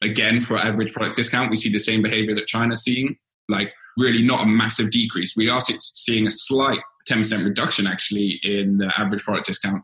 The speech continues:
for the U K, which is slightly more than we saw in China, but overall, not that big discrepancy to two thousand nineteen. And yeah, I'm sounding like a broken record, but for <laughs> an assortment on discount, U K is again starting to echo what we saw back in February for China, where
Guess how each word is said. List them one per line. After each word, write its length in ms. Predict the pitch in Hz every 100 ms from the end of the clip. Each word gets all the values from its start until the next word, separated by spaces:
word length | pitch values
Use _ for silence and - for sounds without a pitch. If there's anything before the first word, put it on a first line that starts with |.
| -
for 100 | 104
the 80 | 101
U 140 | 101
K, 140 | 104 120
which 160 | 123
is 100 | -
slightly 220 | 120 101
more 140 | 107 107
than 100 | 107
we 60 |
saw 160 | 101 113
in 80 | 107
China, 320 | 107 120 156
but 240 | 117 104
overall, 460 | 117 113 107 127 -
not 260 | 113 120 117
that 160 | 117 -
big 180 | 113 101
discrepancy 580 | 117 - 104 107 - 95
to 100 | -
two 140 | - 98
thousand 300 | 90 92 98
nineteen. 460 | 95 95 117 85 - -
And 320 | 113 110 107 - -
yeah, 240 | 110 123
I'm 100 | 123
sounding 380 | 113 123 113 110
like 220 | 110 107
a 40 | 98
broken 320 | 117 110 117
record, 360 | 127 - 120 104
but 200 | 120 -
for 140 | 123
<laughs> 260 | 113 113 110 - - 156
an 120 | 127
assortment 460 | - - 135 123
on 80 | 113
discount, 500 | 110 - - 110 110 - -
U 140 | 117
K 420 | 123 120 117 104 -
is 140 | 110
again 460 | 110 123 113 113 113
starting 360 | - - 110 107
to 140 | 107 -
echo 260 | 110 98 107
what 160 | 101
we 80 | 113
saw 260 | - 104 101
back 220 | 95 -
in 80 | 104
February 360 | 120 107 98
for 80 | -
China, 340 | 101 135 123 95
where 300 | 104 104